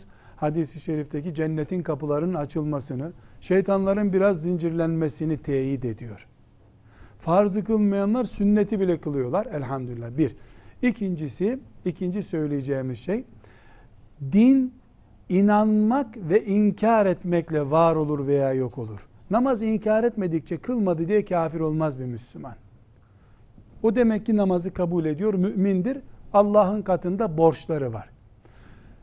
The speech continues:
İnşallah Ramazan'daki yaptıklarıyla da Allah ona diğer günlerde de namaz kılmayı nasip eder diye dua ederiz. Beş görevi vardı, birisini yaptı, şükürler olsun. Hiç olmasın kıyametteki azap, azap oranı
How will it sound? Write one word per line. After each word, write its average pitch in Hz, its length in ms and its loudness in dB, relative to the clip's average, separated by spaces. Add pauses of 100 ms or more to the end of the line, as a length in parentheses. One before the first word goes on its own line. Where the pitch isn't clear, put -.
(180)
İnşallah 190 640 2
Ramazan'daki 185 720 2
yaptıklarıyla 180 960 2
da 233 240 4 (300)
Allah 185 320 4
ona 175 280 -2
diğer 196 200 4
günlerde 156 540 0
de 185 140 0
namaz 165 320 -2
kılmayı 143 420 -4
nasip 151 320 -4
eder 135 340 -4
diye 175 240 -2 (280)
dua 156 320 6
ederiz. 123 340 -8 (340)
Beş 247 360 6
görevi 208 420 4
vardı, 185 440 2
birisini 214 400 0
yaptı, 165 340 0
şükürler 190 480 2
olsun. - 300 -10 (600)
Hiç 240 140 -2
olmasın 190 440 0
kıyametteki 180 800 0 (340)
azap, 160 540 2 (320)
azap 170 420 2
oranı 147 460 0